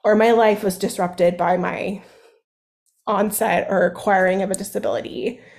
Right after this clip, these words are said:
or this person, like, unexpectedly showed up in church or unexpectedly showed up in my classroom even. And kind of flipping that on its head and thinking about, no,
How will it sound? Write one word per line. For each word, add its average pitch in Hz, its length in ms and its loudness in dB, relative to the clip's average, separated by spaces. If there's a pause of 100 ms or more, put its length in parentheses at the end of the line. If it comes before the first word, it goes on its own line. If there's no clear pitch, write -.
(440)
or 214 320 6
this 220 240 0
person, 208 460 0
like, 180 320 -4 (100)
unexpectedly 202 800 -2
showed 190 260 -2
up 175 180 -2
in 180 120 -6
church 196 360 -8
or 185 100 -2
unexpectedly 208 760 -4
showed 185 300 -2
up 180 160 0
in 170 100 -4
my 156 340 -6 (360)
classroom 170 640 -4
even. 190 560 -8 (880)
And 220 100 4
kind 277 180 2
of 494 120 2
flipping 233 460 2
that 208 160 0
on 208 140 2
its 196 200 0
head 208 440 -2 (600)
and 208 200 -2
thinking 233 360 0
about, 196 580 0 (720)
no, 320 640 -2